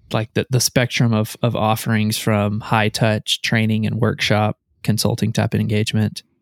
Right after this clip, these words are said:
to productized service to, you know, forty-nine dollar a month application that you can, you know, one click install and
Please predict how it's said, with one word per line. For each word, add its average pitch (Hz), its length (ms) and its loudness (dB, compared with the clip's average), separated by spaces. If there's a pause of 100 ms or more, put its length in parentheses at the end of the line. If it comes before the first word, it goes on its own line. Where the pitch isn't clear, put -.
(400)
to - 80 -16
productized - 560 0
service 110 800 -2
to, 107 440 0 (480)
you - 100 -6
know, - 100 -4
forty-nine 107 500 0
dollar 104 280 0
a 104 60 2
month 104 280 2
application 107 580 0
that 113 180 -2
you 110 100 0
can, 107 280 -2 (720)
you 120 80 -6
know, 101 100 -2
one 104 260 2
click 110 260 -2
install 107 580 2
and 104 200 -4